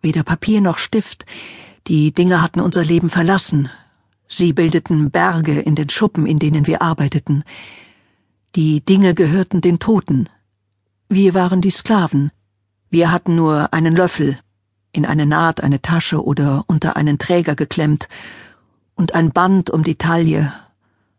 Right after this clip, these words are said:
ein aus unseren Kleidern gerissenes Stück Stoff oder eine auf der Erde gefundene dünne Schnur, um unseren Blechnapf daran zu hängen.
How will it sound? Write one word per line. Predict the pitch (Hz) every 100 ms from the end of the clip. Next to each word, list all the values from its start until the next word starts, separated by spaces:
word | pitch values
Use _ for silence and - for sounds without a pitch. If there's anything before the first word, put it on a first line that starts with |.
| _
ein | 160 -
aus | 160 -
unseren | - 175 165 165
Kleidern | - 185 175 185 175 170
gerissenes | 170 180 - 180 -
Stück | - -
Stoff | - 190 196 -
oder | 165 160 156 151 - - - - - _
eine | 165 170 -
auf | -
der | 180
Erde | 190 190 185
gefundene | 175 - 208 208 170
dünne | 160 175 175
Schnur, | - 208 214 180 147
um | 156 156 151
unseren | - 160 165 156
Blechnapf | 180 190 - 160 139 -
daran | - 156 147
zu | - 160
hängen. | 160 151 160